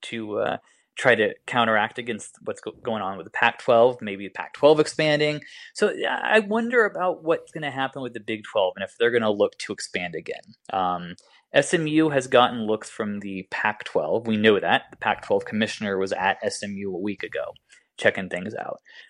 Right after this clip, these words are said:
Um, so maybe the Big twelve says, "You know what? If S M U is getting interest, they're literally just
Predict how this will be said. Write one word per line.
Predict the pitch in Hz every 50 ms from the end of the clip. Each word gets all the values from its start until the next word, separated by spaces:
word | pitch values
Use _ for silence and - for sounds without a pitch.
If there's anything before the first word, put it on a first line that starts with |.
| _ -
Um, | 131 120 120 123 120 120 123 117 107 -
so | - - 170 160 151 143 143 143 - 139
maybe | 143 139 139 135 135 139 151 160 151 156 160 165 160
the | 156 151 143
Big | 131 139 143 147
twelve | 143 - 156 139 135 135 -
says, | - 151 135 135 175
"You |
know | 180 107 104
what? | 95 - 202 208 202 - _ _ _ _ _ _ _ _ _ _ _
If | - -
S | 175 196 - -
M | 226 196
U | 196 214
is | 196 151
getting | 175 151 131 143
interest, | 135 131 - - 160 156 - -
they're | - 143 143 131
literally | 120 123 147 160 170 156 139 139 143 143 127
just | 107 - - 135 - - -